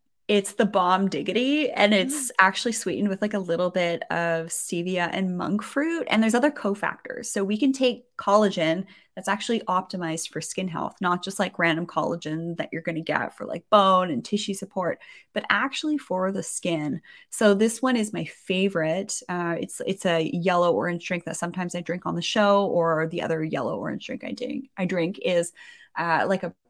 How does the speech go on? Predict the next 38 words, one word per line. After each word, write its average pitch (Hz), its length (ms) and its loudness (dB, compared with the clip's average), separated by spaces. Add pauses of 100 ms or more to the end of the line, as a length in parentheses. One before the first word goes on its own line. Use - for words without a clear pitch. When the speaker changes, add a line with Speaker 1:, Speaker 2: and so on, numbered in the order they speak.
(360)
Speaker 1:
uh, 165 220 2
liver 202 240 4
detox 196 500 4
hormone 175 320 0
balancing 185 480 0
one. 233 360 0
So 180 200 0
if 170 120 -4
you 190 40 -4
see 233 140 2
me 240 140 8
drinking 226 260 6
something 214 380 4
yellow 190 200 8
or 208 140 8
orange, 185 580 2
it's - 300 -4
either 180 240 2
one 165 220 -2
of 170 100 -6
the 165 60 -2
two, 160 480 0
and 170 180 -2
it's 170 140 -10
freaking 185 520 -4 (380)
delicious. 175 560 0
But 240 140 0
I'm 269 100 6
sure 370 220 2
you 247 80 4
see 214 160 0
that 185 180 2
too 240 380 0
in 170 140 -2
clients 175 340 -6
you 302 100 2
work 175 240 0
with. 165 300 -2